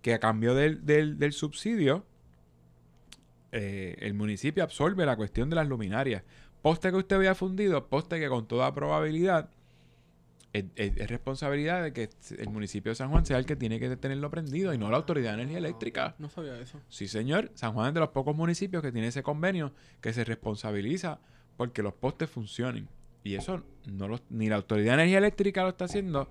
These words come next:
Speaker 1: ni el, ni el municipio tampoco. Las comunidades de Río Piedra han, han comenzado una propuesta bien interesante, que es, ah,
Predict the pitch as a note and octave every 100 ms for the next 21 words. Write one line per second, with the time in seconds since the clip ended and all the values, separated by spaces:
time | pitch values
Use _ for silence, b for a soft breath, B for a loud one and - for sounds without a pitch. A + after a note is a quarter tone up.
0 | B B B - - B2 A2 G#2+ B2 A#2
1 | A2 G2+ A2 C3+ E3 D#3 - D3 B2+ -
2 | A2+ - A#2 A2 A#2 C3+ E3 F#3+ F3+ F3+
3 | F#3 D3+ A#2+ - A2 C3+ C#3+ C#3+ D#3 D#3+
4 | D#3 D#3+ D#3+ D#3+ D3 D3 D3 D3+ D#3 F3
5 | E3 - G#2+ - b b b b b b
6 | - G#2+ E3 - - G#2